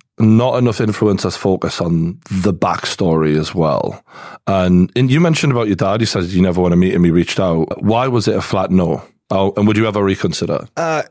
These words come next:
Speaker 2: abuse. So he was an abusive person.
Speaker 1: Right.
Speaker 2: Um, didn't wanna, he's a, he was, my mom,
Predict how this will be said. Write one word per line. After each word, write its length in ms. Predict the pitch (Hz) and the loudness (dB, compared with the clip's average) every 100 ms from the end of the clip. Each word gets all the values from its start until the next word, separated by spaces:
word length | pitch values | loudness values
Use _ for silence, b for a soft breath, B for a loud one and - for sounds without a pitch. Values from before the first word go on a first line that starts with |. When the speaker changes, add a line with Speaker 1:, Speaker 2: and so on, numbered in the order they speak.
| _ | _
Speaker 2:
abuse. 380 | 180 147 143 139 | -4 0 2 0
So 320 | - - - 147 | -4 -12 -2 0
he 60 | |
was 100 | 147 143 | 2 2
an 160 | 135 - - | 0 -4 -6
abusive 420 | 135 127 123 117 | 0 0 0 -2
person. 440 | 131 117 113 101 | -2 -2 -2 0
Speaker 1:
Right. 360 | 95 87 73 - | 0 2 -2 -4
Speaker 2:
Um, 440 | 120 120 117 110 117 | -4 -2 -4 -6 -6
didn't 280 | - 151 | -2 0
wanna, 380 | 135 135 127 110 95 - _ _ _ b b b b _ _ _ | 0 0 0 -2 -4 -14 _ _ _ b b b b _ _ _
he's 320 | - - 185 | -6 0 2
a, 180 | 175 156 | 2 0
he 140 | 151 180 | 2 2
was, 240 | 170 147 | 2 -2
my 180 | 143 156 | -4 -2
mom, 420 | 151 139 139 104 | 0 -2 -4 -8